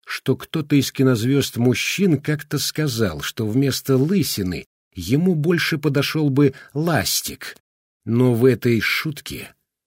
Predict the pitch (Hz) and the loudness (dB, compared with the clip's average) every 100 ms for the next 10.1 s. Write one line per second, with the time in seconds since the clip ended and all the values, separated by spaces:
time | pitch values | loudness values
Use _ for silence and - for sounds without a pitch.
0 | _ 101 101 117 107 110 117 - 117 110 | _ -4 0 0 2 2 0 0 0 -2
1 | - - - 87 104 107 110 98 131 127 | -4 -16 -12 -6 -2 -2 -2 -2 -2 -2
2 | 76 - 82 76 76 73 67 62 60 - | -6 -10 -10 -10 -8 -10 -12 -14 -12 -12
3 | - _ _ _ _ _ _ _ - 117 | -14 _ _ _ _ _ _ _ 0 4
4 | 127 127 135 180 190 185 160 170 180 170 | 6 6 6 6 6 4 4 4 4 4
5 | 151 147 147 147 147 160 147 143 135 135 | 4 6 6 6 4 4 4 4 4 4
6 | 127 139 143 127 113 123 127 151 175 101 | 2 2 4 4 4 4 4 2 0 0
7 | 107 101 113 113 110 110 127 127 95 117 | -2 0 2 2 0 -2 0 0 0 0
8 | 104 - 131 117 107 107 117 113 107 - | 0 0 0 2 0 0 2 2 0 0
9 | 123 104 104 104 107 110 - - - - | -2 0 -2 0 0 0 -2 -4 -6 -10
10 | - | -14